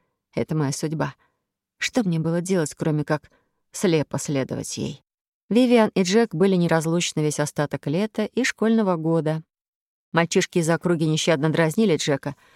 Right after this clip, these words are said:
пока не поняли, что Вивиан Лавендер бегает быстрее и плюётся дальше любого из них.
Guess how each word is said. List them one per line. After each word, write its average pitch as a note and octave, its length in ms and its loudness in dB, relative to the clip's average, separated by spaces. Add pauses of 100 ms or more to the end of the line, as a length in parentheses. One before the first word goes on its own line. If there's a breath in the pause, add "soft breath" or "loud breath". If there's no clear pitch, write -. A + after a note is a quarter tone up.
(220 soft breath)
пока C4+ 240 2
не B3+ 140 6
поняли, G#3+ 340 2
что E3+ 260 0
Вивиан F3 520 2 (100)
Лавендер D#3+ 580 2
бегает D#3 400 0
быстрее D#3+ 420 0
и - 20 -4
плюётся D#3+ 500 0
дальше D3 320 0
любого C#3 360 0
из C3+ 120 -2
них. C#3+ 260 -2